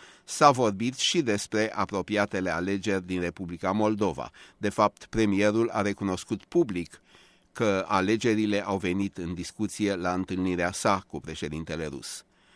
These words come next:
Dacă Putin a găsit cu cale să discute despre alegerile din Moldova cu premierul acestei republici, care-i de presupus că avea și treburi de stat pe agenda convorbirilor sale la Kremlin,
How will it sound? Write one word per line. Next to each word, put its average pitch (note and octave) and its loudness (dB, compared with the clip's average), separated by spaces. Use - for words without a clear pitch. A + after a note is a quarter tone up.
Dacă B2+ 6
Putin C#3+ 2
a A#2 4
găsit A2 -2
cu A2 0
cale A#2+ 4
să A2 0
discute G2+ -2
despre F#2 -2
alegerile F2+ 0
din F#2+ -2
Moldova G2 0
cu G2+ -8
premierul G2 0
acestei D#2 -8
republici, D#2+ -8
care-i A#2 2
de G2+ 0
presupus F#2+ -6
că - -4
avea F2+ 0
și F#2+ -6
treburi F#2 -6
de E2+ -4
stat A#2+ 0
pe - -8
agenda E2 -6
convorbirilor D#2 -8
sale D#2 -6
la C#2 -8
Kremlin, C3+ 2